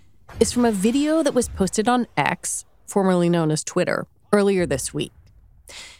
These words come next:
It was posted with the caption, "New video, Hamas fighters shooting down Israel war helicopter in Gaza." It's been viewed more than two and a half million times, reposted more than twenty-five hundred times.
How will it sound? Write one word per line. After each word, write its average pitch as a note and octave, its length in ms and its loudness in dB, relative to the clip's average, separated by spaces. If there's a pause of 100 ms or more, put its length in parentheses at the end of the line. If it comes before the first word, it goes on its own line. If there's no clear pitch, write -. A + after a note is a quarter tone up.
(200)
It B3 60 0
was B3 120 -2
posted D#4 400 -2
with D#4 140 -2
the A3 60 0
caption, D#3+ 580 0 (140)
"New A#3 200 2
video, A#3 680 0 (180)
Hamas G#3 460 2
fighters A3+ 520 0
shooting A3+ 440 0
down G3+ 320 2 (100)
Israel G3 480 2
war E3+ 280 2
helicopter E3 680 0
in E3 180 0
Gaza." C#3+ 460 -2 (1000)
It's G3+ 120 -6
been G#3+ 160 0
viewed G#3 440 2
more G#3+ 220 2
than A3 160 0
two A#3+ 240 0
and A#3+ 80 2
a A3+ 40 0
half G3 260 0
million D3+ 320 2
times, D#3 680 -2 (320)
reposted A3 800 0
more G3 220 0
than G#3 160 0
twenty-five F#3 640 -2
hundred F3+ 360 0
times. - 600 -8